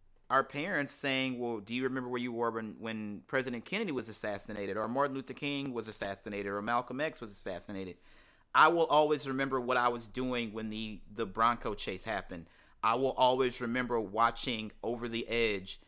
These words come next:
in my cousin's basement and watching Owen Hart plummet to the ring. I will always remember where I was when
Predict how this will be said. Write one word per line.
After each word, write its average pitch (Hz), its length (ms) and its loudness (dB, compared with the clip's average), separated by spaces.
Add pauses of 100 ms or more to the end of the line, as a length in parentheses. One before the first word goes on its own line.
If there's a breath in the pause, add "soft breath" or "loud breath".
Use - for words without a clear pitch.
(360 soft breath)
in 120 280 2
my 113 180 4
cousin's 110 500 -4
basement 113 540 -2
and 104 160 -6
watching 107 480 0
Owen 110 240 -2
Hart 110 300 0
plummet 113 420 -4
to 113 120 -8
the 104 100 -4
ring. 87 380 -6 (560 soft breath)
I 117 140 10
will 135 180 6
always 143 420 4
remember 147 300 0
where 147 160 8
I 147 120 10
was 147 520 4
when 127 420 0